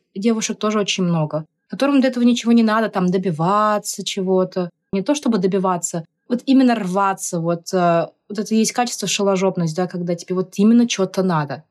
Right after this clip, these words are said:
Тебе всё время что-то надо. И вот в этом плане это тебя останавливает, когда твой муж уезжает. Ты не успеваешь делать то, что тебе надо. И это как бы напрягает. Вообще, в моём случае, честно говоря, я настолько не согласна с этим. Я говорю своему мужу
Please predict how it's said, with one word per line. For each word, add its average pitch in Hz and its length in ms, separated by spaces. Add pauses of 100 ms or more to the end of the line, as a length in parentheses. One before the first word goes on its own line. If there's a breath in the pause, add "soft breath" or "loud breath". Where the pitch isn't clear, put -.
(140)
Тебе 196 180
всё 208 180
время 214 200
что-то 208 260
надо. 175 300
И 180 180
вот 190 160
в - 20
этом 202 300
плане 214 500
это 175 120
тебя 180 240
останавливает, 185 640
когда 156 180
твой 170 200
муж 170 260
уезжает. 190 540 (180)
Ты 190 100
не 190 100
успеваешь 185 720
делать 180 320
то, 202 200
что - 180
тебе 175 220
надо. 151 300
И 170 260
это 185 520 (120)
как 185 120
бы 180 60
напрягает. 170 580 (300)
Вообще, 277 260
в 254 40
моём 233 260
случае, 233 440
честно 190 260
говоря, 190 480 (160)
я 190 420 (140)
настолько 202 520
не 180 100
согласна 160 580
с 160 100
этим. 151 340 (220)
Я 180 400
говорю 180 440
своему 185 280
мужу 233 420